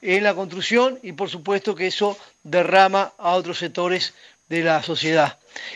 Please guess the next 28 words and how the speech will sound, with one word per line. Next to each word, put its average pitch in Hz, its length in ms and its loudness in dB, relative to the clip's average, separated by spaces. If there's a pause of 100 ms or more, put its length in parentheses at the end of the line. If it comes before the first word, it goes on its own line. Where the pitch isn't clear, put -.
(180)
Y 214 140 2
también 247 520 4 (280)
preocupación 185 640 -4
tenemos 208 360 2
hoy 214 300 4 (460)
ante 175 240 -6
la 180 80 -4
situación 185 440 -2
que 202 80 2
se 190 320 2
vive 208 320 0
en 185 60 -4
algunos 180 280 -2
departamentos 180 640 0
como 156 180 -4
Montevideo, 185 680 0 (400)
Canelones, 226 720 0 (400)
Río 220 420 2
Negro 202 500 -2 (160)
y 180 160 -16
creo 175 240 -6
que 202 120 0
Rocha, 220 520 2 (840)
ante 202 480 0
las 208 120 2
dificultades 196 680 2
para 202 320 2
que, 202 360 0